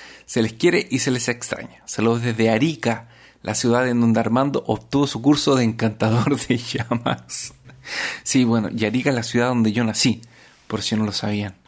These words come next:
Creo que nunca lo había comentado. Hilda Selene O S nos coloca:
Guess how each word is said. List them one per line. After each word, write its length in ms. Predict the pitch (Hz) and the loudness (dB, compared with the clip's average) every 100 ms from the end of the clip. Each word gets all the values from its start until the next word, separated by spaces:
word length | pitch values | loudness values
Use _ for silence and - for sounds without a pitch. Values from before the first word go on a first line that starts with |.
| _ - - - _ - | _ -20 -20 -20 _ -4
Creo 160 | 156 160 | 0 2
que 60 | |
nunca 200 | 165 151 | 2 2
lo 60 | 135 | 2
había 160 | 123 117 | 2 2
comentado. 540 | 117 104 - - - _ _ _ - _ - _ _ _ - _ - | 2 0 -4 -18 -20 _ _ _ -20 _ -20 _ _ _ -20 _ 2
Hilda 560 | 220 240 196 202 202 | 6 6 6 6 4
Selene 920 | 185 - - 127 113 147 160 156 - _ | 2 0 2 4 4 4 2 0 -4 _
O 200 | - - - | -2 -2 -6
S 320 | - - - - - _ _ _ | -6 -4 -6 -10 -20 _ _ _
nos 360 | 123 120 127 - | 2 2 2 -2
coloca: 540 | - - - - - | -6 -6 -8 -14 -16